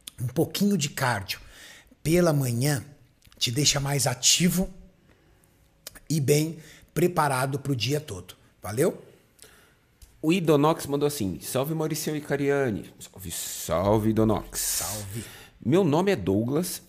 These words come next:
Speaker 2: e tenho estômago alto. O que fazer pra diminuir?"
Speaker 1: Mauricião, entra aí no nosso canal. A gente vai ensinar as pessoas o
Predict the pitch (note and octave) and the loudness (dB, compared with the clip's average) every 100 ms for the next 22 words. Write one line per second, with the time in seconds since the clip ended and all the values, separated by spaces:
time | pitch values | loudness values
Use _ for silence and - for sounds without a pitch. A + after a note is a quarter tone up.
0 | - - C3+ E3 F#3 E3+ - E3+ F#3 F3 | -10 -8 -2 0 0 0 -2 -2 0 2
1 | A2+ F#2+ G2 - - - G#2 F#3 F3+ D#3 | 2 2 0 -8 -14 -10 -8 -6 -6 -4
2 | D3 C#3 A#2 A#2+ G#2+ E2+ - - _ - | -4 -4 -2 0 0 -4 -8 -20 _ -10
3 | - - _ D3+ D#3+ - G3+ B2 G#2 - | -10 -20 _ -2 4 6 4 2 -6 -16
4 | - - _ - E3 G#3+ F#3+ E3+ D3+ C#3 | -20 -20 _ -4 0 2 4 4 4 2
5 | - - G2+ E2 - - - - - - | 2 0 -6 -8 -16 -20 -20 -20 -20 -12
6 | A2+ D3+ E3+ D#3+ - D#3 D3+ D#3+ - C3+ | -6 -2 0 2 2 2 2 2 0 -2
7 | - C#3+ C3 - | -2 -2 -4 -4